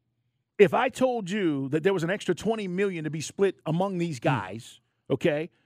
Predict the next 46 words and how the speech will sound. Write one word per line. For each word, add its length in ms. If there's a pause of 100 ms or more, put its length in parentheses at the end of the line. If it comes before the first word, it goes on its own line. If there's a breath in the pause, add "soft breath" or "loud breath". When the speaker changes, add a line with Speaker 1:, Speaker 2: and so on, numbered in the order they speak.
(280)
Speaker 1:
I 120
think, 260
Mike, 280
you'd 200
pick 200
up 120
the 160
intensity. 500 (140)
Losers 560
get 180
nothing. 360 (320)
It 160
used 360
to 100
be 280
the 100 (120)
East 200
and 80
the 80
West 320
back 200
in 60
the 80
day. 400
Both 320
teams, 400
even 220
though 80
you 160
Speaker 2:
Hmm. 60
Speaker 1:
lost, 280
you 60
got 160
a 20
little 160
bit 100
of 60
something 400 (240 soft breath)
just 180
for 60
an 60
appearance 400
in 80
the 80
All-Star 380
game. 200